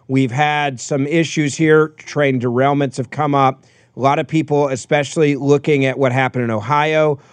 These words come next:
are very concerned now about air quality, about water quality there. We've seen a lot of the viral videos of people, including members of Congress, who are throwing rocks and stirring the water basin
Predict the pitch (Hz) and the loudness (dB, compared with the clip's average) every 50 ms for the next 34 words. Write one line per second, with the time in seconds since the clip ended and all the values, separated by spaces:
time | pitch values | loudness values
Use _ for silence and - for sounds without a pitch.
0 | _ _ - 123 123 104 135 143 151 170 190 180 - 175 160 135 - - 160 156 | _ _ 0 0 2 4 4 4 6 4 4 4 2 -2 -2 -2 -2 -2 0 0
1 | 156 151 139 139 139 139 135 139 131 135 123 127 120 117 123 139 156 156 - - | 0 0 0 0 0 0 -2 0 -2 0 0 0 0 0 0 -2 -2 -4 0 2
2 | 165 151 151 156 160 165 180 190 - - 143 131 135 123 117 - 143 123 123 123 | 2 4 4 2 2 2 0 -2 -2 -4 -2 0 0 0 -2 -4 -6 -2 0 0
3 | 120 135 151 170 156 - - 170 160 151 156 160 160 160 156 147 156 156 156 156 | 2 2 0 -2 -2 -2 -2 0 0 2 0 0 0 0 0 0 0 2 2 2
4 | 160 139 - - - 127 _ - 127 127 113 - 151 147 143 131 139 147 151 143 | 2 0 -2 -8 -20 -18 _ -2 -2 -2 -2 -2 -4 -2 0 0 2 0 0 0
5 | 139 113 139 139 147 156 156 156 139 123 147 147 156 160 156 151 147 117 143 139 | -2 0 2 2 4 4 2 2 2 2 0 0 2 4 4 4 2 2 0 0
6 | 120 - 143 147 151 151 151 156 143 131 123 - - 143 147 147 151 147 139 139 | 0 0 -2 -2 -2 2 4 4 4 4 2 2 2 2 2 4 4 2 2 2
7 | 143 147 156 131 139 131 - 135 139 139 143 151 170 175 - - 139 131 117 - | 2 2 0 -2 -2 -6 -4 -2 0 0 0 0 0 -2 -2 0 0 -2 -2 -2
8 | - 143 147 143 135 127 120 120 127 127 135 151 151 - - - 131 120 - - | -2 0 0 2 0 0 2 4 4 4 4 2 0 -2 -4 -6 -6 -6 -6 -6
9 | - 151 139 147 151 151 143 139 131 123 127 135 135 143 156 151 120 143 143 156 | -2 0 0 0 0 2 2 2 2 2 2 2 2 2 2 0 0 0 -2 -2
10 | 147 - - 156 151 135 | -4 -6 -4 -4 -4 -4